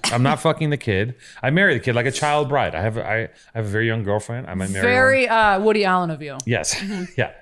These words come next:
Speaker 1: In, in, yes, in, in the, in the, uh, tradition of great auteurs, I marry the child
Speaker 2: Okay.
Speaker 1: and, and put them, leave them alone. Don't bo-, don't, don't bother them.
Speaker 2: Lock 'em up
Speaker 1: Uh,
Speaker 2: to say, "Here you
Speaker 1: I
Speaker 2: go."
Speaker 1: kill
Speaker 2: Kill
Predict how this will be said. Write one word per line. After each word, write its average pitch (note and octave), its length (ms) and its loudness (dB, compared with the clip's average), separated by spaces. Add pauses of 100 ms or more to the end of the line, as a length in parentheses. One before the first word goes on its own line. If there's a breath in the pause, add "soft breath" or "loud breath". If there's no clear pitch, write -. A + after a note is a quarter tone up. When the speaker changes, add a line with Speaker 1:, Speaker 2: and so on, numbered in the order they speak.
(140)
Speaker 1:
In, C#3 200 -2 (100)
in, C3 320 -2
yes, E3 320 0
in, C3+ 480 -2
in A#2+ 180 2
the, A#2 420 0
in A#2+ 120 2
the, A#2 220 4
uh, G#2+ 60 2
tradition C3+ 360 -2
of A2 100 -2
great B2+ 180 0
auteurs, B2+ 400 0
I A2+ 60 2
marry A#2 240 2
the D3+ 80 2
child A2 460 2
Speaker 2:
Okay. F3 260 -2
Speaker 1:
and, A#2 240 0
and A2+ 140 -2
put C3+ 160 0
them, B2+ 240 0 (180 soft breath)
leave C3+ 160 0
them C#3+ 160 0
alone. G#2+ 460 0
Don't A#2 160 0
bo-, A2 180 2
don't, A2+ 340 -2
don't A2+ 200 0
bother F2+ 200 0
them. F#2 280 -6 (340 loud breath)
Speaker 2:
Lock F#3+ 220 0
'em A#2+ 100 0
up G#2+ 160 2
Speaker 1:
Uh, G2+ 60 2
Speaker 2:
to G#2 80 -2
say, E3 240 -8
"Here E3 160 -8
you D#3+ 80 -4
Speaker 1:
I B2 60 0
Speaker 2:
go." - 100 -6
Speaker 1:
kill D3 160 0 (640)
Speaker 2:
Kill G#3+ 120 0